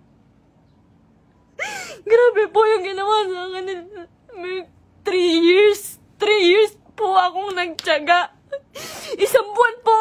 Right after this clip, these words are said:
akong nagka-, nakakulong. Isang buwan po akong nakakulong sa kwarto. Kinukulong niya po ako kasi bawal daw po ako makita ng kahit sino ng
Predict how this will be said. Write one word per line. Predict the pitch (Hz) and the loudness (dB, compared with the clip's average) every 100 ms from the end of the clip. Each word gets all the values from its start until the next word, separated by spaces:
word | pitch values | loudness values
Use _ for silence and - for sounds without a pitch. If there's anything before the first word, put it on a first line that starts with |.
| 427 | 2
akong | 381 381 415 392 | 0 -6 -6 -6
nagka-, | 427 381 302 | -8 -8 -8
nakakulong. | 427 466 403 - 453 311 440 466 427 453 494 - - | -6 -6 -2 2 2 2 -2 -2 -4 -4 -6 -8 -12
Isang | 403 523 466 370 | -2 0 0 2
buwan | 480 359 | 0 0
po | 381 | -10
akong | 370 370 370 | -8 -8 -8
nakakulong | 381 381 359 392 440 427 | -6 -6 -4 -4 -4 -4
sa | 453 | -6
kwarto. | 381 381 440 - - 359 381 740 - _ _ _ _ _ _ _ _ _ _ _ _ _ - 523 679 _ _ _ _ | -2 2 2 0 -10 -10 -8 -12 -16 _ _ _ _ _ _ _ _ _ _ _ _ _ -20 -20 -20 _ _ _ _
Kinukulong | 370 403 427 370 392 427 | -6 -2 -2 -2 -4 -4
niya | 415 370 | -6 -6
po | 359 | -8
ako | 381 381 403 440 | -6 -4 -2 -2
kasi | 508 - 622 605 - | -2 -2 -4 -10 -10
bawal | - 415 539 554 440 | -4 2 4 2 0
daw | 427 339 | -4 -4
po | 330 | -6
ako | 339 381 381 | -4 -4 -4
makita | 294 392 349 339 302 | -6 -4 -6 -6 -8
ng | 302 349 | -8 -8
kahit | 277 359 294 | -8 -10 -10
sino | - 339 330 330 349 | -8 -6 -6 -8 -8
ng | 311 | -8